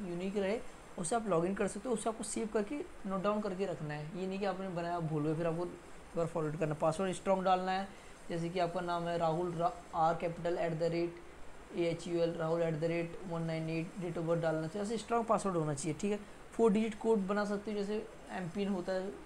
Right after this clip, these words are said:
वो डाल दीजिए, ऐसे ज़रूरी नहीं, आपकी मर्ज़ी है। Send मी offer, ऑफर भी डाल सकते हो, जैसे ऑफर में मिलता है, जैसे कुछ आपके पास ऑफर चलेगा, आपने वन थाउजेंड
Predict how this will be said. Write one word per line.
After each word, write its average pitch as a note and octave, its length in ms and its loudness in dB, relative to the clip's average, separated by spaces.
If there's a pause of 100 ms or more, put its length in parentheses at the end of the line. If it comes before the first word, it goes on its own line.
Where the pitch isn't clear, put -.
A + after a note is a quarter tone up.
(140)
वो F3 120 2
डाल F3 220 4
दीजिए, F3+ 160 2
ऐसे F3+ 180 -2
ज़रूरी E3+ 240 2
नहीं, F#3 140 0
आपकी F3 220 -2
मर्ज़ी E3+ 280 0
है। G3+ 80 2 (340)
Send A3 300 2
मी A#3+ 160 2
offer, E3 440 4 (500)
ऑफर F3 240 4
भी G3+ 100 2
डाल F#3+ 160 8
सकते F#3+ 120 -2
हो, F#3+ 60 0
जैसे F#3+ 140 2
ऑफर F#3 300 4
में G#3 140 0
मिलता G3+ 280 0
है, G3+ 200 2
जैसे G3+ 200 -2
कुछ G3+ 240 -8
आपके F#3 340 -2
पास F#3+ 160 -2
ऑफर F3 220 0
चलेगा, F#3 300 -2
आपने F#3+ 200 -2
वन F3+ 200 -2
थाउजेंड F3 280 -2